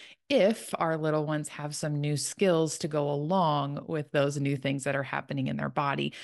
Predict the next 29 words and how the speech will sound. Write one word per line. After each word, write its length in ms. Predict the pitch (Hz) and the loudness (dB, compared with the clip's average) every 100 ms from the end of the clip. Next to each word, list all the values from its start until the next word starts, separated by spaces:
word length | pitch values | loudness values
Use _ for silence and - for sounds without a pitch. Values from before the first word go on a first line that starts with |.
| - | -4
Behaviorally 920 | - 170 147 185 196 190 165 160 156 151 | 0 2 2 4 4 6 4 2 0 0
at 180 | 147 | -2
four 160 | - 147 | -4 -4
months 240 | 143 135 | -2 -2
old, 240 | 143 135 131 - - - | 0 0 -2 -10 -20 -8
our 100 | - | -4
babies 360 | 156 151 147 - | 0 0 0 -2
can 240 | 156 139 | -2 0
learn 420 | 143 151 143 139 139 | 0 0 2 0 -4
so 460 | - - - 160 165 | -8 -8 0 2 2
much 280 | 147 143 - | 2 0 0
more 280 | 147 139 | 0 0
when 140 | 139 143 | 0 -4
it 80 | - | -4
comes 260 | 139 131 | -4 -4
to 80 | - | -6
sleep. 380 | 143 - 135 131 | -6 -2 -2 -2
And 160 | 156 147 | -2 0
that's 320 | 151 156 - | 0 -2 -4
the 160 | 190 151 | -2 0
age 240 | 151 151 | 0 0
that 160 | 175 165 | -2 0
we 160 | 180 | 0
can 200 | 196 226 | 2 2
start 580 | 202 - - 175 185 - | 2 -2 0 2 0 0
working 380 | 160 165 175 160 | -2 -2 -2 -4
on 120 | 147 | -2
falling 300 | 143 147 147 | 0 0 0
asleep 320 | 147 - 143 | -2 -2 -4